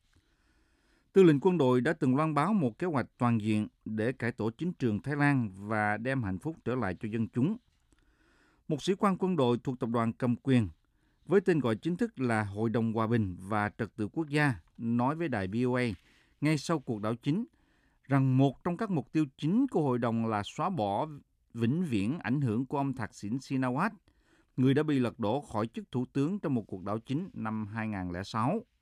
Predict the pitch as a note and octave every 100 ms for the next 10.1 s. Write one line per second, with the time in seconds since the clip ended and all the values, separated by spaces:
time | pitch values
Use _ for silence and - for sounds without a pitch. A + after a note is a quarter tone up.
0 | _ _ _ _ _ _ _ _ _ G#3
1 | G3 C3+ D#3 E3+ G#3+ F#3+ D#3 C#3+ A#2+ -
2 | A2 D#3+ C#3+ C3 - C3+ E3+ B3+ C3 -
3 | D3 A#2+ G#2+ - G#2 _ G#2 B2+ - A2
4 | D3 - A2+ A2+ G3+ - _ - A2+ B2
5 | A2 A#2 A#2 B2 A#2+ F#2 F#2 B2 G#2+ -
6 | _ _ _ _ _ _ _ _ _ _
7 | C3+ B2 G3+ G#3 C3+ F#2+ - _ - B2
8 | B2+ E3 D#3 B2 G2+ - A#2+ - D#3+ G#3
9 | E3 D3+ - G#2 A#2+ E3+ - _ C3+ C3
10 | F#3+